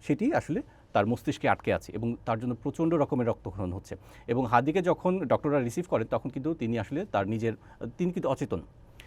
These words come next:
এবং যখন, আহ, এই অবস্থা দেখা গেল, আহ, তার ব্লাড প্রেশার সব কিছু খুব ফল করলো, করার পরে তাকে সাথে সাথেই প্রাথমিক চিকিৎসা হিসেবে তাকে ভেন্টিলেশনে দেওয়া হয়েছে,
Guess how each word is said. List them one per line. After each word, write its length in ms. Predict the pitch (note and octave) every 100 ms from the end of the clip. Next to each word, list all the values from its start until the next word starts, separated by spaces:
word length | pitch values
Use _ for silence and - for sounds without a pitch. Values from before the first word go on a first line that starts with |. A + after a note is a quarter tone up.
| -
এবং 240 | D3 E3 E3+ - B2
যখন, 400 | C3 F#3 G3 F3+
আহ, 80 | B2+ C3
এই 160 | C#3 F3
অবস্থা 300 | D#3 E3 G3+
দেখা 220 | C#3+ F3+
গেল, 240 | G3+ C3+ G3+ - - -
আহ, 320 | A2+ A2 A2
তার 200 | B2 A2+
ব্লাড 260 | G#2 A2+ A2+ -
প্রেশার 360 | B2 - B2
সব 160 | A2 F#3 -
কিছু 240 | F#3+ F#3
খুব 160 | - C#3
ফল 200 | C#3 A2+
করলো, 240 | C#3+ E3+
করার 200 | A3+ A#2
পরে 160 | A#2+ D#3
তাকে 180 | G#2 -
সাথে 240 | B2+ F3
সাথেই 200 | E3+ A3+ - - - -
প্রাথমিক 320 | C#3 G#3+ B3
চিকিৎসা 260 | B3 G#3 A3+
হিসেবে 240 | G3 F#3+
তাকে 200 | E3+ D3+
ভেন্টিলেশনে 440 | B2 A#2+ A2+ - G2
দেওয়া 160 | F#2+
হয়েছে, 260 | F2+ E2+